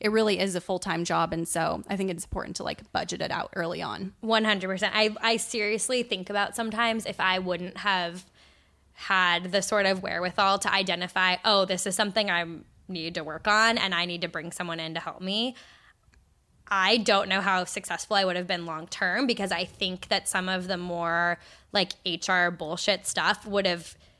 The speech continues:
Speaker 2: eaten me alive, and I wouldn't have been able to actually be more forward thinking. And, I mean, I truly, like, don't <laughs> know where I would be right now. So I think being able to, like, recognize your strengths and your weaknesses and ideally get the support you need to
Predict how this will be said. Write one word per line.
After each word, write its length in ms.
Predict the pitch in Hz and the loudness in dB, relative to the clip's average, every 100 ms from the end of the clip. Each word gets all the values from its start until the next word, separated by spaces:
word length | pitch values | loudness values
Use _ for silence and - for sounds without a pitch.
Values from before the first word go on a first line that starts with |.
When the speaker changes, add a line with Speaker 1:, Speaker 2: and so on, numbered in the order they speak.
| _ _ | _ _
Speaker 2:
eaten 280 | 240 233 220 | 0 2 4
me 100 | 220 | 4
alive, 380 | 185 175 165 214 | 2 2 2 4
and 80 | 214 | 4
I 80 | 196 | 2
wouldn't 340 | 185 190 190 | 2 2 2
have 140 | 202 190 | 2 0
been 120 | 180 | -2
able 400 | 170 180 185 165 | -2 0 0 0
to 400 | - - 196 170 - - - | -4 -2 0 -2 -6 -12 -4
actually 380 | 180 - - 180 | -2 -2 -4 -4
be 140 | 175 | -4
more 220 | 165 160 | -6 -8
forward 420 | - 185 165 160 165 | -6 -6 -4 -6 -8
thinking. 600 | 170 165 240 269 311 302 - | -10 -4 0 2 2 0 -2
And, 600 | 214 190 180 165 165 - _ - | -2 0 -2 -4 -10 -14 _ 0
I 140 | 202 | 2
mean, 120 | 214 196 | 4 2
I 100 | 196 | 2
truly, 420 | - 233 226 190 | 2 4 6 4
like, 220 | 185 180 | 0 -2
don't 280 | 175 170 - | -2 -2 0
<laughs> 180 | 269 - | 2 6
know 100 | 381 - | 4 6
where 220 | 254 254 254 | 6 6 6
I 120 | 285 | 4
would 220 | 277 226 - - 403 349 | 4 -4 -8 -6 -6 -2
be 280 | 226 247 285 | 2 6 6
right 260 | 254 196 208 | 6 4 2
now. 220 | 180 175 | 0 0
So 280 | 185 226 196 | 4 6 6
I 140 | 196 | 4
think 260 | 208 226 233 | 2 0 2
being 200 | 262 240 | 2 4
able 200 | 214 208 | 4 4
to, 120 | 208 | 2
like, 180 | 202 190 | 0 2
recognize 580 | 190 180 196 196 180 180 | 0 0 0 0 0 -2
your 100 | 196 | -6
strengths 360 | - 196 202 - | 0 0 0 -2
and 220 | 190 185 | -4 -2
your 120 | 175 | -4
weaknesses 680 | 165 165 202 214 233 254 233 | -8 -6 -4 2 4 2 0
and 360 | 196 185 180 - - - - - | -4 -4 -8 -12 -20 -20 -8 0
ideally 560 | 208 190 214 190 185 175 | 2 2 2 4 2 0
get 220 | 175 - | -2 -4
the 60 | |
support 380 | 180 180 - 185 | -6 -6 -6 -6
you 100 | 180 | -6
need 300 | 175 165 165 | -6 -6 -8
to 460 | - 180 160 165 | -6 -4 -4 -6